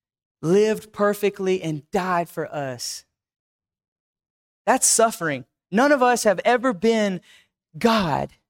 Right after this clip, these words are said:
and then humble himself to the grave. In that suffering, we have everlasting life. So I don't know why this thing has happened to your life or why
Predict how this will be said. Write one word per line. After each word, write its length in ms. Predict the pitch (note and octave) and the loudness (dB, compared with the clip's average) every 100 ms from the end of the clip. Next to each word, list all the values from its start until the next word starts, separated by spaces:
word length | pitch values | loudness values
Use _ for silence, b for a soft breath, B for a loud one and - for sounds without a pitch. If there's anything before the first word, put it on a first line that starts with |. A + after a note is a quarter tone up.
| _ _ _ _ _ | _ _ _ _ _
and 180 | E3+ F3+ | -4 0
then 260 | E3+ D#3 D3+ _ _ _ _ | 0 -2 -10 _ _ _ _
humble 280 | G3 G3+ F#3+ | -2 0 0
himself 520 | E3+ D#3+ - E3 D3 | -2 -6 -4 -4 -4
to 140 | - D#3 | -8 -10
the 80 | |
grave. 440 | B2+ C3+ C3 B2 A#2+ _ _ _ _ _ _ _ _ _ _ _ | -6 -6 -6 -8 -12 _ _ _ _ _ _ _ _ _ _ _
In 220 | F3 D3+ | -4 0
that 320 | D#3 E3+ F3+ | 2 2 0
suffering, 640 | - - E3 - C#3 C3 B2+ _ _ _ _ _ _ | -4 -4 -4 -4 -8 -8 -10 _ _ _ _ _ _
we 140 | D#3+ E3+ | -4 -2
have 260 | D#3+ C#3 - - | -2 -4 -8 -12
everlasting 960 | D#3 D#3 D#3+ D3+ C#3+ C#3 - C3+ C3 - _ _ _ | -12 -6 -8 -8 -10 -10 -12 -12 -12 -16 _ _ _
life. 320 | B2+ B2 A2+ _ | -16 -14 -14 _
So 120 | _ - | _ -6
I 120 | F3+ | -2
don't 160 | G#3 F#3 | 0 0
know 360 | F3 D3 C3+ _ _ _ _ _ _ _ _ _ | -2 -2 -8 _ _ _ _ _ _ _ _ _
why 680 | - D#3+ F3+ F3 E3+ E3 E3+ _ _ _ _ - | -4 2 2 4 2 -2 -8 _ _ _ _ -2
this 280 | F3 F3 | 0 0
thing 240 | - E3 E3 | -2 -2 0
has 180 | C#3+ - | -2 -4
happened 400 | - F3 E3+ D#3+ | -2 -2 -4 -8
to 80 | D3+ | -6
your 240 | D3+ D3+ | -4 -2
life 320 | C#3+ B2+ A#2+ _ _ _ _ _ _ - | -4 -6 -10 _ _ _ _ _ _ 0
or 140 | D3+ | 2
why 420 | D#3 D#3+ E3 D#3 | 4 4 4 0